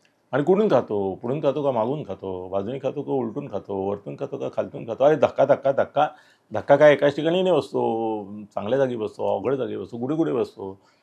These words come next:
आपले लोक धक्के मार-, अरे धक्के मारून घालवले असा शब्द आहे. एकनाथ शिंदे तर बोलतात,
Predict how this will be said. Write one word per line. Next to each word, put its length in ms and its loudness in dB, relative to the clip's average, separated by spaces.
आपले 260 2
लोक 160 6
धक्के 380 6
मार-, 200 10
अरे 160 8
धक्के 360 8
मारून 280 10
घालवले 720 12
असा 160 2
शब्द 240 -2
आहे. 300 2
एकनाथ 200 6
शिंदे 220 4
तर 100 8
बोलतात, 500 10